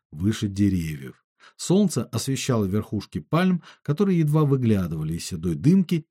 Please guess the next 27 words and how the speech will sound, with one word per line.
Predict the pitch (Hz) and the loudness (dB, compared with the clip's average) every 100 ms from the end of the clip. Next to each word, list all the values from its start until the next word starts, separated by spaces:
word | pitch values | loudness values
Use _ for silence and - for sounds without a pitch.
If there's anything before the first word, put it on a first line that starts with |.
| _ | _
и | 185 | 0
создавалось | 185 165 135 139 135 107 92 | 0 0 2 4 4 2 -2
впечатление, | - 90 - 98 156 202 190 165 | -8 -10 -10 -8 -2 2 2 2
что | - 107 | 0 -4
сад, | 95 - 160 180 - | -4 -2 -2 -4 -6
медленно | 101 98 78 78 104 | -2 -2 -2 -8 -10
вращаясь, | 147 76 - 143 180 175 160 | -10 -12 -6 -2 0 0 -4
парит | - 87 82 85 - | -8 -6 -6 -8 -12
в | - | -12
небесах. | 82 85 80 85 78 67 - _ _ _ _ _ | -6 -4 -6 -10 -12 -14 -20 _ _ _ _ _
«Долго | 87 120 180 180 180 | 2 4 6 4 0
спите», — | - 196 180 110 78 - | 0 -2 0 0 -6 -12
сказал | - 90 85 82 76 | -16 -10 -8 -8 -10
Шарлемань, | 85 87 110 165 185 | -8 -2 0 2 0
вошедший | 110 - 120 - - | -2 -4 -8 -6 -6
троице | 110 147 160 - 143 - - _ | 0 2 2 0 -4 -6 -20 _
после | 104 110 110 | -6 -6 -4
обмена | 90 76 82 87 85 | -6 -6 -6 -4 -6
приветствиями. | 90 82 78 76 - - 69 69 - _ _ _ _ _ _ | -6 -6 -6 -10 -16 -14 -14 -14 -20 _ _ _ _ _ _
«Они | - 190 | 4 4
ждали | 170 165 165 | 4 4 4
меня», — | 151 139 98 80 71 _ | 6 6 4 0 -8 _
улыбнулась | 82 101 95 87 80 - | 0 0 2 0 -2 -2
ему | 87 117 | 0 4
Ева, | 156 214 208 202 | 6 4 4 -2
защищая | 98 104 - 92 - 120 117 | -4 -6 -6 -8 -2 -2 0
компаньонов, | 120 110 117 110 95 82 78 | -2 0 2 4 4 0 -6